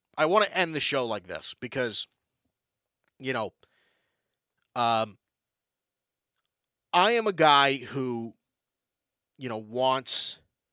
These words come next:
to, I, I'm a guy who doesn't want to be taken out of context. Uh, and,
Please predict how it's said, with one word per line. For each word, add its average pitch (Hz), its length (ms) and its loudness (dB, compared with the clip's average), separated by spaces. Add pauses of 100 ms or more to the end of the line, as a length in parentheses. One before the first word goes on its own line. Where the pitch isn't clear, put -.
(920)
to, 127 340 -8
I, - 420 -4
I'm 165 100 -2
a 160 60 0
guy 185 200 4
who 165 140 -8
doesn't 151 440 -2 (320)
want 127 460 -6
to 139 100 -12
be 123 160 -12
taken 127 360 -6
out 110 80 -6
of 98 80 -10
context. - 680 -12 (1300)
Uh, 104 340 -4 (100)
and, 113 420 -10